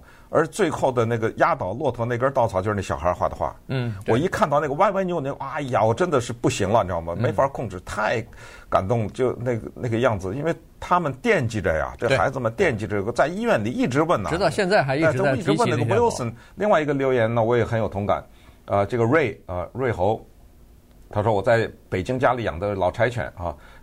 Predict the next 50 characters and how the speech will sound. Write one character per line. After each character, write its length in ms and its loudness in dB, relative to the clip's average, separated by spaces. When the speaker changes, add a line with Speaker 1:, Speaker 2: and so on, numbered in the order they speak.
Speaker 1:
年 200 2
老 140 4
行 180 -4
动 120 -2
不 120 -4
便， 220 -2
有 100 0
一 60 -2
天 180 0
爸 220 2
爸 160 0
给 160 -2
他 120 4
喂 140 2
食， 360 -4
呃， 100 -4
院 220 2
子 80 -6
门 160 -2
没 140 -4
关 180 0
上， 180 -2
结 140 -2
果 120 2
嗖 320 -2
的 60 0
一 40 4
下 80 2
他 100 0
就 80 0
跑 200 -2
了。 140 -6
跑 160 4
了 100 2
以 20 2
后 100 -2
就 80 -2
不 100 -4
见 220 2
了。 120 -8
那 180 0
后 200 2
来 120 4
呢， 220 2
很 180 -6
多 140 0
人 80 0
在 120 2
附 160 -2
近 240 -4